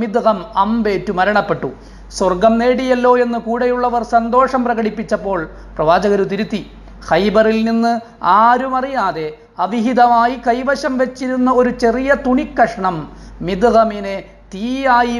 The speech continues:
വലയം ചെയ്യുമെന്ന് പ്രവാചകർ പറഞ്ഞു. ഉടനെ അനുചരന്മാരിൽ പലരും കൈവശം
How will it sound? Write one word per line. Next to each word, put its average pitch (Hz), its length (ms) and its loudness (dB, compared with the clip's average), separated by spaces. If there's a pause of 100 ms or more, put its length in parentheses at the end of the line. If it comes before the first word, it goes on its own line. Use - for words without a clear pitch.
വലയം 262 340 2 (120)
ചെയ്യുമെന്ന് 208 480 -4
പ്രവാചകർ 175 440 0 (100)
പറഞ്ഞു. 165 260 0 (420)
ഉടനെ 185 300 2 (140)
അനുചരന്മാരിൽ 233 720 2 (100)
പലരും 247 360 2 (400)
കൈവശം 226 460 -2